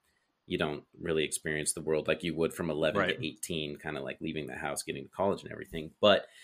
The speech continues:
Speaker 1: I will say that I do kinda have this hypothesis, so to speak, that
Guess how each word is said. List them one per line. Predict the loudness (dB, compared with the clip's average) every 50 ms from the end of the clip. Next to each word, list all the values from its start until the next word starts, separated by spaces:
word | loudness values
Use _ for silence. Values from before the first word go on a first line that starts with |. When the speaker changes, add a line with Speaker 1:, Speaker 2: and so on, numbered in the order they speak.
| -20 -20 -20 -20 -20 -20 -20 -20 _ _ _ _ _ _ 6
Speaker 1:
I | 6
will | 8 10 10 10
say | 10 10 12 12 12 12 12 12 10 8 4 -2 2 8
that | 10 12 12 12 10 8 6 4 6
I | 8 8
do | 8 6 4 2 4
kinda | 4 4 4 6
have | 8 6 6 6 4 4 6
this | 6 6 6 6 2 2 0 0 0 2
hypothesis, | 2 2 4 6 6 6 6 6 2 0 0 0 0 0
so | 2 2 0
to | 0
speak, | 0 -4 -4 -6 -6 -6 -6 -6 -8 _ -2
that | 2 4 6 6 4 2 0 -4